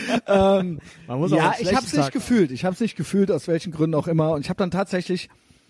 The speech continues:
Speaker 1: ähm, äh, neben Yes and, wenn man das nicht beherrscht, das beherrschen meiner Meinung nach oft die, mein Gegen-, äh, meine,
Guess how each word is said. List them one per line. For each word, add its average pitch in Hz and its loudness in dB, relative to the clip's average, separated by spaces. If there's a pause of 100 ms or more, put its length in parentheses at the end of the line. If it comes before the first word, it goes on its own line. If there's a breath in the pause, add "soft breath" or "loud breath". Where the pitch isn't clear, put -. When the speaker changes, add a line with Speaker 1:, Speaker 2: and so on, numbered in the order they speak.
(180)
Speaker 1:
ähm, 156 4
äh, 151 2
neben 190 4
Yes 170 2
and, 165 0
wenn 139 0
man 143 0
das 170 0
nicht 185 -6
beherrscht, 131 -2 (500 soft breath)
das 131 -4
beherrschen 147 0
meiner 147 0
Meinung 139 4
nach 135 4
oft - -6
die, 131 2
mein 135 4
Gegen-, 123 4
äh, 123 2
meine, 127 4